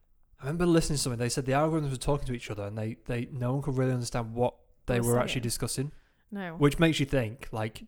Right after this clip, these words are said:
Speaker 2: Get lost.
Speaker 1: Yeah.
Speaker 2: Turn the internet off.
Speaker 1: Just pull the plug.
Speaker 2: Yeah.
Speaker 1: 'Cause, I mean, the Terminator was way ahead of its time.
Speaker 2: Yeah, but I
Speaker 1: But,
Speaker 2: don't
Speaker 1: oh,
Speaker 2: believe it.
Speaker 1: no, it could happen.
Speaker 2: Oh,
Speaker 1: <laughs>
Speaker 2: don't, 'cause
Speaker 1: Some
Speaker 2: it
Speaker 1: of
Speaker 2: just
Speaker 1: those machines that they're, um, what's that? Is it,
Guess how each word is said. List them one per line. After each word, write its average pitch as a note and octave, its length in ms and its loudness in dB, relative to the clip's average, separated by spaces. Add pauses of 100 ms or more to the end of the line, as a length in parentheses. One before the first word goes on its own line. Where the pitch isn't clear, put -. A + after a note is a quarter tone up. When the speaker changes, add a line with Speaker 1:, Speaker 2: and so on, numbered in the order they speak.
Speaker 2:
Get F#3+ 240 -8
lost. E3+ 460 -8
Speaker 1:
Yeah. A2 220 -2
Speaker 2:
Turn G3 320 0
the G3 80 -4
internet F#3 260 -10
off. F#2 220 -8
Speaker 1:
Just - 340 0
pull D3 160 10
the C#3 60 4
plug. A#2 420 0
Speaker 2:
Yeah. A#3+ 300 0 (560)
Speaker 1:
'Cause, B2 420 0 (240)
I B2 60 -8
mean, A#2+ 120 -4
the A#2 60 -6
Terminator A#2+ 460 -4
was G2+ 200 -10
way A2 180 -2
ahead A2 140 -2
of G2+ 80 -8
its - 140 -8
time. G#2+ 440 -6 (280)
Speaker 2:
Yeah, - 60 -20 (120)
but - 100 4
I - 20 2 (100)
Speaker 1:
But, - 220 -6
Speaker 2:
don't - 140 6
Speaker 1:
oh, C3+ 100 4
Speaker 2:
believe - 340 -2
it. C#4+ 140 -6
Speaker 1:
no, F3+ 160 2
it E3+ 100 -2
could F3 140 4
happen. D#3+ 500 2
Speaker 2:
Oh, A3 480 6
Speaker 1:
<laughs> - 60 0
Speaker 2:
don't, A#3+ 400 0
'cause G3+ 160 0
Speaker 1:
Some F3+ 100 6
Speaker 2:
it F#3 40 6
Speaker 1:
of F#3 40 2
Speaker 2:
just - 80 8
Speaker 1:
those E3+ 140 10
machines D3+ 540 2
that C3+ 140 -2
they're, B2+ 300 2 (400)
um, B2 480 0
what's C#3+ 220 -2
that? C3 300 -2
Is B2+ 100 -8
it, - 120 -10